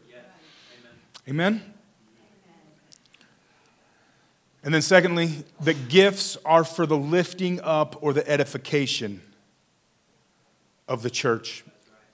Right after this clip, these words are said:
Speaker 2: and of each other. The gifts of the Spirit will not be independent of the fruit of the Spirit. If somebody comes to you and tells you they've got a word of the Lord for you, and then they say a lot of mean things, that's not a word from the Lord.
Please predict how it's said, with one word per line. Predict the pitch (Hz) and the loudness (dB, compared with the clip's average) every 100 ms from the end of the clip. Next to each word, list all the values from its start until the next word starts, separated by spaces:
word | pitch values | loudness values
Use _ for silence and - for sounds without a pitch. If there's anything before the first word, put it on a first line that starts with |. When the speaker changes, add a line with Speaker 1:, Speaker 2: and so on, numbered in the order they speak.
| _ 143 | _ -8
Speaker 2:
and | |
of | 123 | -4
each | 117 - | -4 -4
other. | 104 92 87 _ _ _ _ _ _ - _ _ _ _ _ - | -6 -6 -16 _ _ _ _ _ _ -20 _ _ _ _ _ -6
The | |
gifts | 131 190 196 | 2 4 4
of | |
the | 170 | -2
Spirit | - 196 175 | 4 4 6
will | 151 | 4
not | 160 175 160 | 2 2 2
be | 160 | -2
independent | 165 151 - 190 170 131 127 - _ _ _ _ _ - | -2 -6 -6 -6 -4 -4 -8 -14 _ _ _ _ _ -12
of | 120 | -8
the | 135 | -8
fruit | - 170 139 | 0 2 2
of | |
the | 110 | -2
Spirit. | 101 107 92 95 - _ _ _ _ _ - - | -6 -10 -16 -18 -20 _ _ _ _ _ -20 -10
If | 143 | -4
somebody | - 214 220 | 2 4 4
comes | 214 220 180 | 4 2 2
to | 190 | 0
you | 175 | 2
and | 135 | 0
tells | 160 180 175 160 | 0 0 0 -2
you | 175 | 0
they've | 156 147 | 0 0
got | 160 | 0
a | 139 | 0
word | 147 175 160 | 2 2 2
of | |
the | 143 | 0
Lord | 143 165 175 | 4 4 2
for | 185 | -2
you, | 180 190 190 190 - - | -2 0 -2 -6 -18 -10
and | 127 147 | -4 0
then | |
they | 147 139 | 2 2
say | 165 | 2
a | 139 | 2
lot | 139 147 | 4 4
of | 139 | 2
mean | 143 170 165 | 0 -2 -4
things, | - 170 202 208 196 - - _ _ _ - - - - _ _ _ - - _ _ _ _ _ - - - | -2 -2 -2 -6 -10 -16 -20 _ _ _ -20 -20 -20 -20 _ _ _ -20 -20 _ _ _ _ _ -20 -18 -2
that's | 143 165 | -2 4
not | 147 | 4
a | |
word | 135 135 127 | 6 4 2
from | 127 | -4
the | |
Lord. | 123 143 104 | -2 0 -2